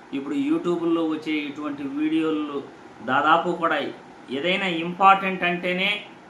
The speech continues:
పిల్లలు చూపించండి. ఆ, లేకపోతే మీరే పిల్లలకు ఆ వీడియోలు చూసి తెలియజేయండి. అంతేగాని పిల్లలకు మొబైల్స్ ఇచ్చి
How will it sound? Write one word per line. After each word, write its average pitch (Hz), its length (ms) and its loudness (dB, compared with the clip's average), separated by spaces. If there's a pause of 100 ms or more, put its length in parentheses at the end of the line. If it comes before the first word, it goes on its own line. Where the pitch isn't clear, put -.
(120)
పిల్లలు 170 460 0
చూపించండి. 151 540 -4 (520)
ఆ, 170 180 4
లేకపోతే 175 460 2
మీరే 180 560 0 (340)
పిల్లలకు 170 640 0
ఆ 151 120 2
వీడియోలు 165 400 0
చూసి 156 180 -6
తెలియజేయండి. 156 440 -4
అంతేగాని 160 680 -4
పిల్లలకు 165 360 -4
మొబైల్స్ 151 540 -4
ఇచ్చి 151 340 -6